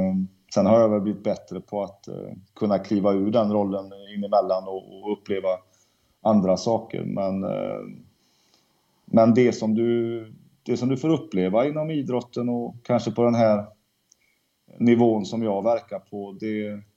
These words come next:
jag vet inte var jag ska kunna få det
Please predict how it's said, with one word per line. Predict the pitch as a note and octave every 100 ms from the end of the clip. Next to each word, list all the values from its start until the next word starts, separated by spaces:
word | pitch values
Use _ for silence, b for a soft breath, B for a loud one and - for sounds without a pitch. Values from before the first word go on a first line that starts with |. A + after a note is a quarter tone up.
| _ _ b b _
jag | A#2
vet | B2 C#3
inte | C3+
var | B2 B2+ A2+
jag | A2
ska | -
kunna | - B2
få | A#2+ B2+ A2+
det | A2 G#2+ G2+